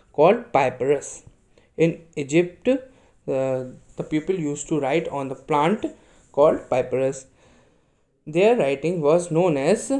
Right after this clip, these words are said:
hieroglyphic. Finally, papers were invented by the Chinese in one zero five A D, Anno Domini.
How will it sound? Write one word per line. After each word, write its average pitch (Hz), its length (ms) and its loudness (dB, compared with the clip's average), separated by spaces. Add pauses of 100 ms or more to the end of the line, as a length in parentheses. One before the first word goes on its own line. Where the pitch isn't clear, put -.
(520)
hieroglyphic. 156 1300 0 (240)
Finally, 151 680 -2 (460)
papers 202 400 6
were 226 120 10
invented 208 720 6 (180)
by 151 240 4
the 190 220 6
Chinese 143 480 -2
in 190 400 -2
one 147 180 2
zero 156 200 0
five 175 360 2 (400)
A 147 120 6
D, 123 380 -12
Anno 185 320 -2 (120)
Domini. 139 600 0